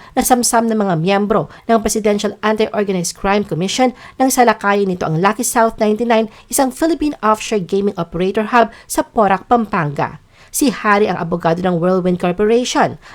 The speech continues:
ang real estate firm na nangungupahan sa bakuran ng Lucky South ninety-nine compound.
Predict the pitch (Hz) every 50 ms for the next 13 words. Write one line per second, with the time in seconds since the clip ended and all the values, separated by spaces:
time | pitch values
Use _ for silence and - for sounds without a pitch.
0 | - - 220 214 208 196 190 226 220 214 214 - - - 202 151 - - - -
1 | 220 233 240 240 - - - - - 233 233 220 220 220 220 214 208 - 208 196
2 | 214 208 208 208 180 170 151 - - 214 220 220 214 202 180 165 175 190 208 -
3 | 269 - - 254 226 226 214 - - - - - 254 247 247 247 247 254 247 226
4 | 226 233 220 - 185 151 147 151 - 170 151 143 110 107 - -